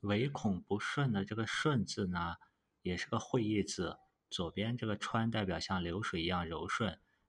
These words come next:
右边这个“叶”呢，画的是一个人面部头的形象，那么合起来就表示顺从。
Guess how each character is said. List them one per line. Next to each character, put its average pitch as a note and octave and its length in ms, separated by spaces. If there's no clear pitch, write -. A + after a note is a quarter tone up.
右 B2 200
边 G#2 280
这 G#2 80
个 G2+ 80
“叶” A#2 260
呢， E2 180
画 F#2+ 260
的 E2+ 100
是 - 160
一 E2+ 80
个 F2 80
人 E2+ 220
面 G#2 300
部 E2+ 180
头 - 380
的 G#2+ 120
形 E2 280
象， - 260
那 G2 100
么 F#2 120
合 F#2+ 240
起 - 160
来 E2+ 60
就 F2 100
表 E2 200
示 F2 220
顺 F#2+ 320
从。 - 260